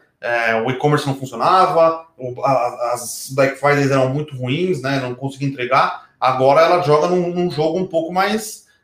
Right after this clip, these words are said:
é, próximo aí do, da Magazine Luiza. Tem uma, tem alguns, a, a, algumas diferenças, né? Eu acho que a Magazine Luiza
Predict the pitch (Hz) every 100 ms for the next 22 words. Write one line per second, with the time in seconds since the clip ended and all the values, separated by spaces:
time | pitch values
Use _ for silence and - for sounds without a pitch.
0 | - 127 139 131 123 123 120 139 147 147
1 | 143 131 143 151 151 131 131 139 135 135
2 | 143 139 127 110 110 _ _ _ 147 160
3 | 151 143 135 135 151 156 151 143 135 -
4 | - 131 123 113 117 - 131 143 135 -
5 | 120 135 208 226 139 151 151 - - 123
6 | 123 135 135 135 123 135 135 131 131